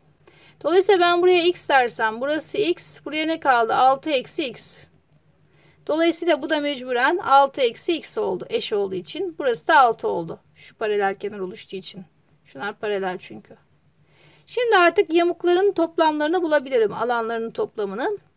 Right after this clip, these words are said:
Şimdi burasının alt tabanı altı, yukarısı x. Altı artı x bölü iki.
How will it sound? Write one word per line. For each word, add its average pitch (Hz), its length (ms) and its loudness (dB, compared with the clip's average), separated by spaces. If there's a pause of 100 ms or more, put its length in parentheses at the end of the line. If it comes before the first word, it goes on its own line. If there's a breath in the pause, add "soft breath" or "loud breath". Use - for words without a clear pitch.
(360 soft breath)
Şimdi 330 140 -4
burasının 392 320 6
alt 359 300 4
tabanı 302 300 2
altı, 254 320 2
yukarısı 320 500 2
x. - 400 -4 (680)
Altı 220 420 6
artı 247 400 4
x 262 600 -4
bölü 277 220 -4
iki. 226 440 -4